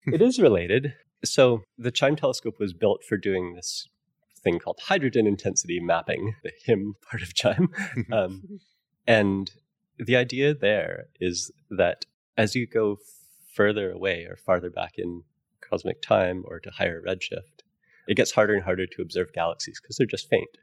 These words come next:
Speaker 1: So doing this trick that we do in desi of trying to measure galaxies and then measure the slightly more likely to observe one at that magical distance away,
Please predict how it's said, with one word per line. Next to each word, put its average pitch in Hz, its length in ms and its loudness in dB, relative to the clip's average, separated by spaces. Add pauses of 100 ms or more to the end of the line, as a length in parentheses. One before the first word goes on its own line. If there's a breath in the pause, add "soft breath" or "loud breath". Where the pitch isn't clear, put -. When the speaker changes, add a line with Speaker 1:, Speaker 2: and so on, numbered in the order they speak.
(120)
Speaker 1:
So 113 80 0
doing 120 280 -2
this 139 160 -4
trick - 560 0
that 92 80 0
we 101 100 0
do 98 140 0
in 90 140 -4
desi 90 460 -2
of 92 80 -18
trying 95 200 2
to 87 60 0
measure 87 380 -4
galaxies 87 800 -2 (540 soft breath)
and 95 140 4
then 87 400 -2
measure 90 340 0
the 82 120 -10
slightly - 1080 0
more 90 280 0
likely 90 440 -2
to - 180 -4
observe 90 400 -4
one 85 240 -2
at 85 140 -12 (120)
that - 200 -6 (300)
magical 95 440 2
distance - 460 -6
away, 90 460 2